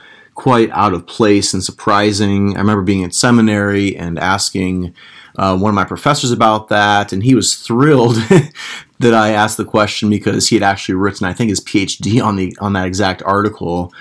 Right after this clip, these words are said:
Um, and so, you know, it, it was interesting to, um, kind of see something that, um, uh, there that, uh, other people have noticed as being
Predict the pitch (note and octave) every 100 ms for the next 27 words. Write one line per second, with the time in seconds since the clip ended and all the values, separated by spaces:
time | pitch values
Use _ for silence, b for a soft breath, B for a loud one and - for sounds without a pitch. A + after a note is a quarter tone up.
0 | B B B B G2 G2+ F#2+ F#2+ F#2 D#2+
1 | - G#2+ - A2 G2+ F#2+ - F#2 A#2 G2
2 | F#2 - _ _ - B2 C#3 C#3+ C#3 D3
3 | D#3+ C3+ B2+ A#2 - A2+ G2+ F#2+ F2+ b
4 | b b G2+ G2 G2 C#3 G#2 F2+ - -
5 | - - - - A#3 G#3+ D3+ C3 C3+ A#2+
6 | G#2+ G2 G2+ F#2 F2+ F2+ F2 F2+ - -
7 | F2+ F2 F2 - - A2 A2+ A2 A2 G#2
8 | F#2 - - F#2 F2+ F#2+ G2+ - - A#2+
9 | A#2 A2 G2+ F#2+ F#2+ F#2 F#2 - F#2+ E2+
10 | F#2 F2+ F2